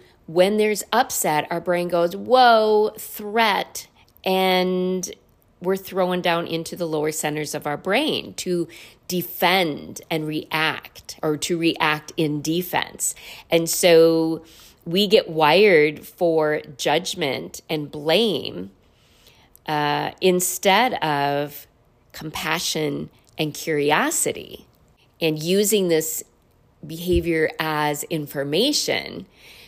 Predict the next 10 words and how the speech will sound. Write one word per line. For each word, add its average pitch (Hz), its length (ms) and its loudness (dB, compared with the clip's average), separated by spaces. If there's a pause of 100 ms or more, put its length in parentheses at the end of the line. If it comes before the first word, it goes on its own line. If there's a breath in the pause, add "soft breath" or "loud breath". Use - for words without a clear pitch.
(160 loud breath)
to 170 600 6
using 170 420 0
the 151 60 -2
behavior 156 440 -2
to 147 160 -10
be 147 100 -6
judged 135 400 -2
and - 120 -14
punished, - 640 -4 (120)
um, 147 320 -8